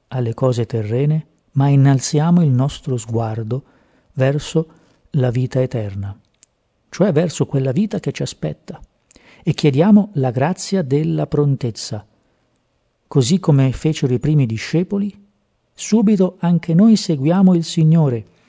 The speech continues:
e la luce profetizzata non sarà soltanto contemplata, ma sarà anche vissuta, perché ogni pensiero, parer-, parola e opera sia conforme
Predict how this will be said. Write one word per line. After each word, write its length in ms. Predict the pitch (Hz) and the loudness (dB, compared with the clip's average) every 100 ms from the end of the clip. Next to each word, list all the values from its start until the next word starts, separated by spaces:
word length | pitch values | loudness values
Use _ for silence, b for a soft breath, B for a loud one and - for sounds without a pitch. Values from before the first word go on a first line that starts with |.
| b b b b b b _ | b b b b b b _
e 120 | 131 | -8
la 120 | 120 120 | -4 0
luce 560 | 143 180 - 123 113 _ _ _ _ _ _ _ _ _ _ | 0 0 -2 -4 -6 _ _ _ _ _ _ _ _ _ _
profetizzata 960 | 175 208 160 139 156 139 139 123 120 | -6 -2 -2 -2 -2 -2 -4 -4 -4
non 160 | 131 180 | -2 -2
sarà 260 | - 214 151 | 0 -2 -2
soltanto 680 | 127 113 131 123 113 113 - | -6 -6 -4 -4 -6 -8 -4
contemplata, 840 | 170 131 120 113 107 165 202 196 b b b b | -2 -2 -4 -6 -4 -6 -6 -8 b b b b
ma 180 | - 127 | -2 -2
sarà 360 | - 117 131 - | -2 -4 -4 -4
anche 380 | 131 143 151 143 | -2 -4 -4 -8
vissuta, 680 | 127 127 - 180 165 120 - _ _ | -8 -10 -2 0 0 -6 -8 _ _
perché 320 | - 139 156 190 | -2 0 0 4
ogni 300 | 185 170 160 | 6 6 4
pensiero, 800 | 156 139 135 - 170 156 123 113 | 4 2 0 0 4 4 4 0
parer-, 420 | 123 143 147 - | -2 -2 -2 -4
parola 520 | - 135 165 139 113 - _ _ | -2 2 4 2 0 -10 _ _
e 140 | 156 - | -8 0
opera 400 | 160 202 233 214 b b b b _ | 0 0 -4 -6 b b b b _
sia 360 | - - 139 117 | -6 0 0 0
conforme 800 | - 196 180 131 113 101 107 | -2 -4 -2 -2 -2 -2 -6